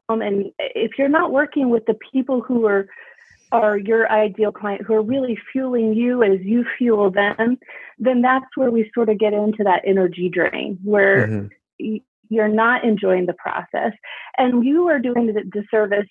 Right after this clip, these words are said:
Speaker 1: not only to them, if you're not a hundred percent in it, but you're doing the disservice to yourself,
Speaker 2: Yeah.
Speaker 1: to your family, to anybody else that ha-, is in your life, because you're draining your energy.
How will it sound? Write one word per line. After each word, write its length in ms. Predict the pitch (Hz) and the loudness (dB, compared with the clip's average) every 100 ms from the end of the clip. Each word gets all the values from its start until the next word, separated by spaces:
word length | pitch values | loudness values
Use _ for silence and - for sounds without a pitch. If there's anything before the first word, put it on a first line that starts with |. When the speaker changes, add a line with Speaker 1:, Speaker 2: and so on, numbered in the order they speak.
| - | -2
Speaker 1:
not 200 | 214 220 | 0 2
only 320 | 269 254 208 - - | 2 0 -2 -4 -2
to 80 | 180 | 0
them, 420 | 180 180 175 202 247 _ _ _ _ | 0 0 0 -2 -4 _ _ _ _
if 160 | 214 190 | -4 -2
you're 160 | 208 196 | 0 0
not 240 | 190 180 | 2 2
a 60 | 175 | 0
hundred 420 | 190 180 180 175 | -2 -4 -4 -6
percent 420 | - 165 - 175 | -6 -8 -6 -6
in 140 | 170 170 | -4 -2
it, 160 | 190 - - - | -2 -4 -14 -16
but 100 | - | -4
you're 100 | 285 | -2
doing 260 | 339 370 349 | 2 2 2
the 100 | 262 | 0
disservice 560 | 240 240 226 214 208 214 | -2 0 0 0 -2 -6
to 60 | - | -4
yourself, 580 | 170 175 - 190 277 320 _ _ - - | -4 -4 0 0 0 -2 _ _ -20 -10
Speaker 2:
Yeah. 100 | 123 | -6
Speaker 1:
to 80 | 190 | -4
your 140 | 180 - | -4 -2
family, 540 | 208 233 262 285 294 - | 0 2 2 0 -2 -2
to 120 | 208 - | -2 0
anybody 520 | 214 262 320 240 220 196 | 0 2 2 2 2 2
else 320 | 190 180 185 | 2 0 -2
that 140 | 196 202 | -6 -4
ha-, 220 | 196 - | -4 0
is 180 | 226 202 | 0 0
in 280 | 214 202 185 | -2 -2 -6
your 320 | 208 190 190 190 | -4 0 2 2
life, 380 | 175 170 214 - - - - | 0 0 -2 -4 -14 -20 -10
because 220 | 262 269 240 | -4 0 0
you're 120 | 254 | 0
draining 560 | 208 220 220 214 208 | 0 2 4 4 2
your 180 | 196 185 - | 2 0 -2
energy. 580 | 180 180 180 - 214 | -2 -4 -6 -10 -10